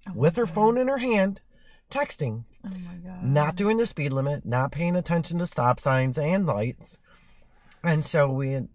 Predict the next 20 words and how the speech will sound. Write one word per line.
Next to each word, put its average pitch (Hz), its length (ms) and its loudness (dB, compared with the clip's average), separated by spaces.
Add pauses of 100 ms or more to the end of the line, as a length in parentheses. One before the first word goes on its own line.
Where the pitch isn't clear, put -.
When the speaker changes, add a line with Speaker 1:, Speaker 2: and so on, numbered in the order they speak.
(120)
Speaker 2:
stopped 143 380 0
at 185 80 2
a 190 40 0
light, 151 340 2 (640)
and 110 160 -4
she's 120 240 -4
on 110 200 -2
her 170 80 -2
phone, 151 360 0
and 110 120 0
it's 113 140 -2
up - 200 -2
by 139 180 2
her 180 120 -2
mirror, 165 520 0
and 151 140 -2
she's 147 260 -6
going 131 380 0
to 185 60 -2
town. 139 520 2